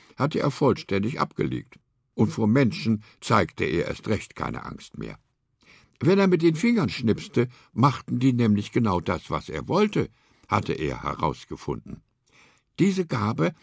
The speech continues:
hatte er von seiner Oma geerbt, die eine berühmte Dämonin war. Weil Stevie für einen Teufel nicht besonders bösartig war, wünschte er sich meist ziemlichen Quatsch.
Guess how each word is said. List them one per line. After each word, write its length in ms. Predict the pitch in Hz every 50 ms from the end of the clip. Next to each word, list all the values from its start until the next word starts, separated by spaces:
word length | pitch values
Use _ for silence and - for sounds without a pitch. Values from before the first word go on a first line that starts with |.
| _ _ -
hatte 260 | - 117 135 127 131
er 180 | - - 113 107
von 200 | - 113 113 -
seiner 320 | 92 101 107 107 - -
Oma 260 | - 156 131 78 53
geerbt, 500 | - - - - - - - _ _ - _ - - - _ -
die 160 | 101 107 -
eine 200 | 92 95 98 92
berühmte 600 | - 92 90 95 135 160 143 - - - 76 -
Dämonin 580 | - 90 90 104 151 139 87 60 57 52 - -
war. 220 | - - 78 - _ _ _ _ _ _ _ _ _ _ _ _ _ _ _
Weil 300 | - 110 135 143 135 127
Stevie 580 | - - - - 156 156 147 147 170 180 -
für 280 | - - - 143 143 -
einen 240 | 127 131 127 123 123
Teufel 420 | - 147 139 123 120 123 123 120
nicht 180 | 117 117 - -
besonders 460 | 117 113 113 113 113 107 113 104 -
bösartig 680 | - 147 135 107 - 92 87 82 76 - 90 87 - -
war, 240 | 92 98 107 - - _ _ _ _ _ - _ _ -
wünschte 420 | - 147 143 123 123 - - 110
er 140 | - 107 107
sich 240 | 113 117 107 - 104
meist 380 | 101 98 98 104 - - -
ziemlichen 480 | - - 90 69 64 62 60 - - -
Quatsch. 420 | - - - - - - - -